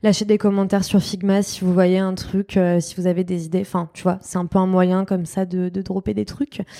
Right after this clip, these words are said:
Euh, on a aussi des temps ensemble où ça parle quand même boulot. On a un chill call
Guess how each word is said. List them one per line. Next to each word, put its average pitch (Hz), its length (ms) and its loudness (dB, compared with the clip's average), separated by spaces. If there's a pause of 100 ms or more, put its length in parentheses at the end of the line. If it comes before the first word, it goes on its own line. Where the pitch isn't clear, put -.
(480)
Euh, 175 1040 4 (100)
on 214 140 2
a 208 80 6
aussi 220 280 2
des 226 160 4
temps 220 680 0
ensemble 226 840 0
où 214 100 -4
ça 185 200 2
parle 202 220 4
quand 214 120 -6
même 202 220 0
boulot. 208 340 2
On 214 80 2
a 190 60 2
un 180 160 0
chill 208 360 0
call 220 380 2